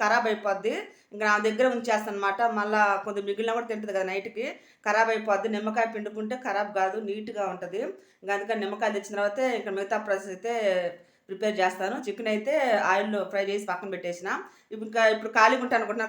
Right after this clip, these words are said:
ఖాళీగా ఉండను, బ్రష్ చేయాలి, ఇల్లు చిమ్మాలి, ఒక వీడియో ఉంది దానికి ట్యాగ్స్, థంబ్‌నెయిల్ అన్నీ పెట్టాలి. ఇంక ఇవన్నీ అయితే సెట్ చేస్తాను అందులోకే. మా వారైతే లేచారు, వాళ్ళ దోస్తు ఫోన్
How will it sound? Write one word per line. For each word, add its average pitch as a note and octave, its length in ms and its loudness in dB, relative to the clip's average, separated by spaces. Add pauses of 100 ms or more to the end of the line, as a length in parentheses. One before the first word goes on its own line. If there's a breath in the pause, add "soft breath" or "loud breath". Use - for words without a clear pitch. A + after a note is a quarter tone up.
ఖాళీగా G#3+ 240 2
ఉండను, G#3+ 200 -2
బ్రష్ G3+ 300 -2
చేయాలి, A3+ 300 2 (320 loud breath)
ఇల్లు A3 160 -6
చిమ్మాలి, A#3 440 4
ఒక F3+ 160 -2
వీడియో A#3 340 2
ఉంది A#3 140 -2
దానికి G#3 300 2
ట్యాగ్స్, A3 440 2 (120)
థంబ్‌నెయిల్ A3+ 400 2
అన్నీ G#3+ 260 0
పెట్టాలి. A#3 440 2 (260 loud breath)
ఇంక F#3+ 120 -6
ఇవన్నీ A3+ 380 2
అయితే C4 160 -4
సెట్ A#3 260 0
చేస్తాను A3 280 4
అందులోకే. G#3+ 420 0 (340 loud breath)
మా G#3 200 0
వారైతే A#3 440 6
లేచారు, A3 600 2 (340 loud breath)
వాళ్ళ F#3+ 140 2
దోస్తు A3 360 0
ఫోన్ A3+ 260 0